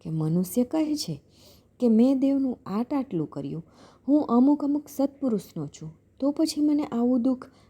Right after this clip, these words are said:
કાં ભોગવવાનું આવ્યું?" પણ તે એ સમજતો નથી કે એ સર્વ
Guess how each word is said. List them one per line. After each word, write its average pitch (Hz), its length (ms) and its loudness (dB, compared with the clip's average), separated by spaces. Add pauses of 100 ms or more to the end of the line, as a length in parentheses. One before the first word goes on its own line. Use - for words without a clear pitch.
(100)
કાં 285 260 2
ભોગવવાનું 247 600 2
આવ્યું?" 190 320 -6 (720)
પણ 190 180 -2
તે 220 460 -2
એ 208 140 2
સમજતો 233 600 0
નથી 285 320 -2 (440)
કે 254 200 0
એ 277 160 4
સર્વ 196 500 -4